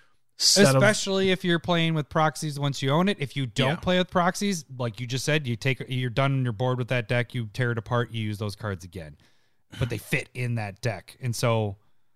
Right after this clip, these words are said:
Speaker 2: eh, to give you an idea, uh, that Dragon Shield app, lands are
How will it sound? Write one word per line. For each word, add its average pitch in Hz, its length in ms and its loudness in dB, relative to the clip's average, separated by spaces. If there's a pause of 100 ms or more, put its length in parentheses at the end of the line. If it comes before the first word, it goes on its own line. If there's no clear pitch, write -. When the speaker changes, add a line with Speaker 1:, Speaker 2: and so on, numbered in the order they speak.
(180)
Speaker 2:
eh, 165 140 2
to 160 100 0
give 185 160 6
you 208 80 8
an 196 40 6
idea, 160 480 4 (840)
uh, 131 320 2
that 135 160 2
Dragon 147 340 4
Shield 147 360 2 (120)
app, 123 340 -2 (960)
lands 151 800 2 (340)
are 147 800 6